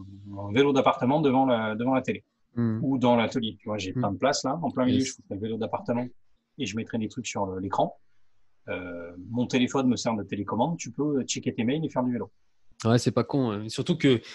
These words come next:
Speaker 2: on a parlé, euh, tout à l'heure de faire une heure de community, euh, de devis, une heure de marketing, une heure de ci, une heure de ça.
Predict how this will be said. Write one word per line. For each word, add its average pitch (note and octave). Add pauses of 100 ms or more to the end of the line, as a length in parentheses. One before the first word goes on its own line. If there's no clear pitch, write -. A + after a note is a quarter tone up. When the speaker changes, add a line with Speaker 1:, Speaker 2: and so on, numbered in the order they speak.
(180)
Speaker 2:
on A#2+
a A#2
parlé, B2
euh, G#2
tout -
à A2+
l'heure A#2+
de A2+
faire G#2+
une A2+
heure A2+
de G#2
community, G#2+
euh, F#2
de F#2
devis, G2
une G#2
heure G2+
de G2
marketing, A2
une G2+
heure G2+
de F#2+
ci, -
une G#2+
heure F#2+
de F#2+
ça. D#3